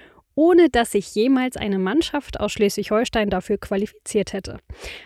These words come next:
Aber einundsechzig Jahre. Kein anderes der alten Bundesländer fremmelte so konsequent mit der Bundesliga,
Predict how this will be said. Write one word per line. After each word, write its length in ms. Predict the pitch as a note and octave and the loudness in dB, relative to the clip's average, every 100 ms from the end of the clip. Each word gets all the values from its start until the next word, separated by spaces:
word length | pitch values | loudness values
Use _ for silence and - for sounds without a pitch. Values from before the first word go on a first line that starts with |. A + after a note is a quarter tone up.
| _ | _
Aber 240 | A3+ G#3+ - | 0 0 0
einundsechzig 720 | A3 C4 C4 A#3 G#3+ B3+ A#3 | 2 4 4 4 0 0 0
Jahre. 340 | A#3+ C#4 - - - | 0 0 -4 -12 -14
Kein 320 | - D#4 F4+ | 0 4 6
anderes 560 | E4 C4 C#4+ G#3 B3+ - | 6 4 2 2 0 0
der 160 | G#3+ F#3+ | 0 0
alten 280 | A#3 A3+ | 2 2
Bundesländer 580 | G#3+ D4 C4+ A3+ G#3+ B3 - - - | 6 6 6 2 2 2 -2 -12 -20
fremmelte 600 | - - D#4+ F#4 C#4 A#3 | -4 2 6 6 6 2
so 300 | G3 G3+ D#4+ | 2 2 2
konsequent 840 | - C#4 B3 A#3+ - G#3+ G3 - - | 2 2 2 2 2 0 0 -6 -4
mit 140 | A3 A3 | 0 2
der 80 | |
Bundesliga, 640 | G3+ G3 G3 - F#3+ A3 | 2 2 0 0 0 0